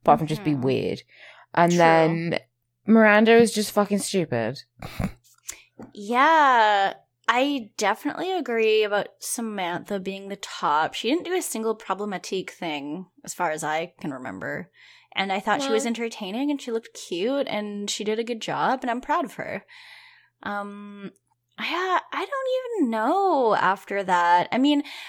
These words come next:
Speaker 2: I think I'm gonna put Carrie second just because I'm happy to see John Slattery on my screen, and if it wasn't for her, I wouldn't get to see him. So I guess I'll do that. And then I think I'm gonna put Charlotte third, mostly because of the dancing she pulled off at the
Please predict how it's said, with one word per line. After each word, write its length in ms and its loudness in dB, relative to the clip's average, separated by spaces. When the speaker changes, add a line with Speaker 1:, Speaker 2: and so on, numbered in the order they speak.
Speaker 2:
I 60 -2
think 240 0
I'm 80 -4
gonna 60 -6
put 60 -6
Carrie 320 2
second 520 0
just 220 -6
because 320 -2
I'm 120 -4
happy 280 -2
to 80 -4
see 220 -4
John 180 -2
Slattery 500 -4
on 60 -4
my 140 -4
screen, 420 -6
and 100 -4
if 140 -8
it 80 -12
wasn't 300 -6
for 140 -10
her, 260 -4
I 40 -2
wouldn't 300 -8
get 140 -12
to 100 -14
see 200 -6
him. 340 -6
So 1080 -2
I 180 -6
guess 380 -2
I'll 180 0
do 220 -6
that. 640 4
And 180 -6
then 180 0
I 140 0
think 220 -2
I'm 80 2
gonna 120 0
put 220 -6
Charlotte 400 2
third, 540 -4
mostly 540 -2
because 260 0
of 140 -4
the 100 0
dancing 480 -6
she 220 -6
pulled 260 -2
off 180 2
at 120 -12
the 140 -8